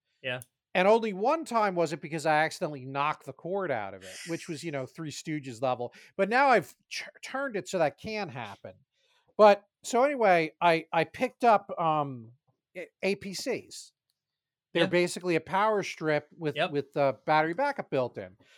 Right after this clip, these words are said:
Speaker 2: So this guy, this guy is gonna go into that plug back there, and the power for the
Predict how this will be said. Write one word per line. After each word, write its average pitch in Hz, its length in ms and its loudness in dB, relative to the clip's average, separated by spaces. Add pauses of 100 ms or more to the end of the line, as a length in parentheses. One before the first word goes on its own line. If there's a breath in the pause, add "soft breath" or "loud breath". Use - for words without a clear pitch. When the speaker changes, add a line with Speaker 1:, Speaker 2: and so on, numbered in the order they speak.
(120)
Speaker 2:
So 208 220 4
this 160 440 -2
guy, 120 680 -4 (280)
this 269 300 -4
guy 131 640 0
is 143 140 -8
gonna 170 200 -4
go 151 680 2
into 160 240 -8
that 165 260 2
plug 151 300 -2
back 143 260 4
there, 165 560 0 (420)
and 160 280 0
the 147 60 -4
power 233 680 2
for 180 340 -6
the 143 400 -6